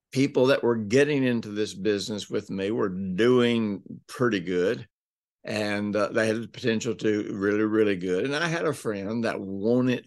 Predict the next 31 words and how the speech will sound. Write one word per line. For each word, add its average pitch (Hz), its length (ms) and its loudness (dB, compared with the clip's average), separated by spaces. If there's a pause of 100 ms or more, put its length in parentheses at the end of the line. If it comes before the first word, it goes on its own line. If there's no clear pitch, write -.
to, 104 380 -2 (480)
uh, 101 260 -2
earn 123 220 2
some 120 160 0
extra 123 240 -2
money. 101 320 -4
He 107 120 -2
and 110 40 4
his 107 120 -2
wife 104 280 0
wanted 104 240 -6
to - 40 -10
have 110 160 -2
a 107 80 2
baby. 98 380 -2
And 101 120 -4
so 92 80 -8
they 92 160 0
had 113 180 0
set - 220 0
some 110 240 -6
goals 101 480 -2
about 95 220 -4
how 101 140 -4
soon 110 220 -4
they 104 100 -6
want 101 200 -8
to - 80 -12
have 98 140 -8
this 107 160 -12
baby 160 580 4